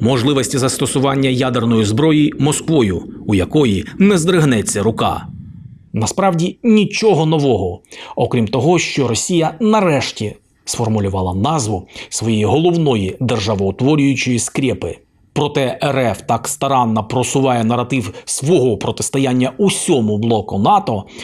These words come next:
що складається думка, що таким чином вони просто готують своє суспільство до поразки,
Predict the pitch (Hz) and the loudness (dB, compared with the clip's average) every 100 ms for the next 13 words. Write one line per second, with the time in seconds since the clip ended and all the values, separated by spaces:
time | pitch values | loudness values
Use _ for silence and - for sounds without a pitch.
0 | - - - 131 - 156 143 113 98 - | -18 -8 -4 -4 -2 -2 0 -2 -4 -4
1 | 110 240 226 190 110 95 - - - 123 | 0 2 2 2 -2 -2 -6 -8 -4 -4
2 | - - 131 107 - - 208 180 131 120 | -4 -4 -4 -4 -6 -4 0 2 2 2
3 | 131 147 - 185 190 185 - 170 - 147 | 0 -2 0 2 4 2 0 0 2 0
4 | 117 113 123 120 107 123 - 214 202 - | 0 -2 -2 -2 -2 -4 -4 0 0 0
5 | 190 180 123 135 117 - 147 160 120 - | 0 0 0 2 0 0 0 2 0 -2
6 | - 92 - | -8 -10 -12